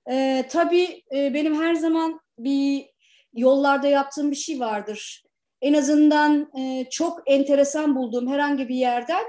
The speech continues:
e, bir sonraki yere geçiş biletimi bir iki gün sonrasını alırım ki orayı da gezebileyim.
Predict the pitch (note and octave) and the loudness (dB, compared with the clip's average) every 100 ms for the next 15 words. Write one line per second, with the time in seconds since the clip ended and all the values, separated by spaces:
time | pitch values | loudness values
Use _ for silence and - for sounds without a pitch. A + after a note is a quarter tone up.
0 | - - B3+ B3+ B3+ B3 A#3+ A#3+ A#3+ A3+ | -10 -10 -8 -6 -8 -8 -10 -10 -10 -4
1 | B3 D4 D#4 C#4 C#4 C#4 C4 C4 C4+ C4 | -4 -2 0 -2 -2 -2 0 0 -2 -2
2 | C4 C#4+ C4 - B3 A#3+ D4+ F4+ F4 E4+ | -6 -8 -12 -6 -8 -6 -4 -2 0 0
3 | F4 E4 E4 D#4 D4+ D4 E4 C#4+ B3+ A4+ | 0 -2 -2 -2 -4 -2 -2 -2 -4 -8
4 | A#4 D#4+ D4+ D4 E4 C#4+ C4+ D4 C4 A#3 | -6 -4 -2 -2 -2 -4 -4 -4 -4 -6
5 | F3 | -8